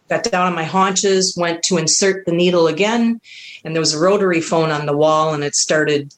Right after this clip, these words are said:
screeching, ringing. And we kind of jumped, and the lieutenant grabbed the phone off the wall and said, "Hello?" I was like, "Hello, hello, hello," and there was no answer. So we just kind of shrugged. He put it back on the wall.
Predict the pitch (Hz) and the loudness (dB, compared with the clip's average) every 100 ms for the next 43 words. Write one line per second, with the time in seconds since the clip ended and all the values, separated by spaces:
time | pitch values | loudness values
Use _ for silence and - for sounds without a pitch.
0 | - - - 180 180 - 135 131 135 175 | -10 -8 -2 -2 0 -2 -4 -4 -2 2
1 | 180 131 120 160 - _ _ _ 160 156 | 2 0 -4 -8 -14 _ _ _ -6 -2
2 | 151 151 147 160 151 143 160 151 156 151 | -2 0 -2 0 -2 -2 -2 0 -2 -2
3 | 160 147 143 147 151 - 196 190 175 - | -2 0 2 2 2 2 0 0 0 0
4 | 165 165 151 - 160 160 151 156 147 147 | 0 0 -2 -2 0 0 0 0 2 2
5 | 156 160 147 139 127 156 160 196 240 - | 2 0 -4 -8 -4 0 2 2 0 -8
6 | _ _ _ _ 139 147 139 - 165 190 | _ _ _ _ -6 -4 -2 2 2 2
7 | 208 170 175 180 175 180 185 160 151 165 | 2 2 2 2 2 2 2 0 -4 0
8 | 160 160 151 147 147 131 - 143 143 - | 2 2 0 -2 0 0 0 0 0 -2
9 | 156 135 - 185 185 185 180 151 147 165 | -2 -2 0 2 2 0 -2 -8 -4 -2
10 | 143 151 147 151 135 131 143 143 139 143 | 0 -2 -2 -4 -6 -4 0 2 2 0